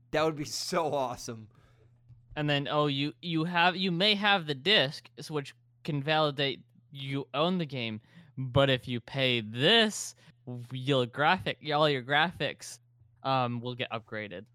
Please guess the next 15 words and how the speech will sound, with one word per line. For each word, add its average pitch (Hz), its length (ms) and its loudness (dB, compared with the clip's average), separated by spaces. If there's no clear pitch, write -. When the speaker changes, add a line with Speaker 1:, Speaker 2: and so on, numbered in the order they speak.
Speaker 1:
So 156 460 -2
both 254 300 -2
g-, 208 120 -14
both 277 380 -6
companies 220 500 -8
have 180 200 -8
some 156 360 -10
really, 208 340 4
really 175 320 4
enticing, 131 560 -6
enticing 131 720 -14
deals 147 560 2
and, 127 100 0
and 127 300 -6
enticing 127 680 -4